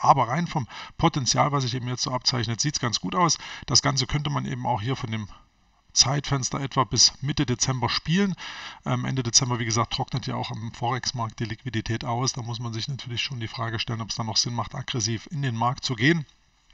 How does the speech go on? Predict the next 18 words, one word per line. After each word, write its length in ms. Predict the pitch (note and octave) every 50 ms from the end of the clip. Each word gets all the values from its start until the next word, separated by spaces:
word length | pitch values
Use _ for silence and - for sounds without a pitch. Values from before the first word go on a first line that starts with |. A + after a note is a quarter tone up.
| _ _ _ _ - - -
oder 160 | F3+ D3 C#3+
dann 160 | B2+ B2 B2 C3
eben 160 | C3 A#2+ A#2+
das 300 | A2+ A#2+ A#2 - - - - - - - -
neue 400 | - B2+ B2+ B2 B2+ D3 D3+ C#3+
Jahr 340 | B2 A2+ A#2 B2+ C#3+ C#3 - - - - - - - _
abzuwarten. 720 | - D3+ - - - - - G#2 A2 A2+ - D#3+ E3 D3 -
Grundsätzlich 720 | - - A#2+ C#3 D3+ D#3 - D3+ C3+ - - C3 A#2+ A2
hier 140 | - D3 C#3
die 100 | B2+ B2+
Situation, 560 | A2+ - - - A#2 A#2 - - B2+ A#2+ A#2+
dass 140 | A#2 A#2 A#2+
das 140 | B2+ A#2 -
sehr, 120 | B2+ A#2+
sehr 160 | A2+ B2 A2
spannend 540 | - - - C3+ C3+ C#3+ D3 B2 - C3 G#2
wirkt 360 | A2+ C#3+ F3 F#3 - - - - - - - - - - -
und 320 | - D#3 D#3 D3+ C3 -